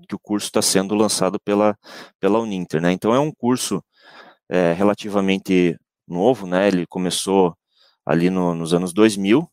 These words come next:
né? Então tá, tem vinte anos aí que existe a graduação, pouco mais de vinte anos aí, né, que existe a graduação em engenharia biomédica no Brasil,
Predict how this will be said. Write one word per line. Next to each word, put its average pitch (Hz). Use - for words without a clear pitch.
né? 85
Então 92
tá, 92
tem 90
vinte 98
anos 90
aí 90
que -
existe 87
a 87
graduação, 87
pouco -
mais 92
de 87
vinte 90
anos 98
aí, 90
né, 90
que 87
existe 90
a -
graduação 90
em 98
engenharia 92
biomédica 104
no 95
Brasil, 95